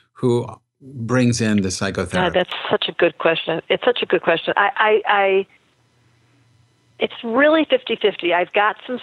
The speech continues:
Speaker 2: skills I learned in graduate school back in the eighties, and I have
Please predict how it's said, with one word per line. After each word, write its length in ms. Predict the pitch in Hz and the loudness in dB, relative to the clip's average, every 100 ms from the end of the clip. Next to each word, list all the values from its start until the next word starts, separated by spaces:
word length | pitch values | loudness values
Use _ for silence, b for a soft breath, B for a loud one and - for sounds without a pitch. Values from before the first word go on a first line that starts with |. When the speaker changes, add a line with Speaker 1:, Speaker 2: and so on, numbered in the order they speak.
| - | -6
Speaker 2:
skills 320 | - 214 220 | 0 2 4
I 100 | 226 | 2
learned 400 | 208 202 202 202 | 2 2 0 -2
in 120 | 208 | -8
graduate 420 | 190 185 175 170 - | 0 0 0 -4 -10
school 480 | - 202 226 269 339 - | -2 4 4 4 0 -2
back 180 | 175 175 - | -2 -2 -4
in 100 | 175 | -2
the 80 | 180 | -2
eighties, 360 | 175 165 185 202 - B B - | 0 0 -2 -2 -8 B B -4
and 140 | 196 | 0
I 140 | 196 185 | 2 2
have 300 | 196 190 | 2 2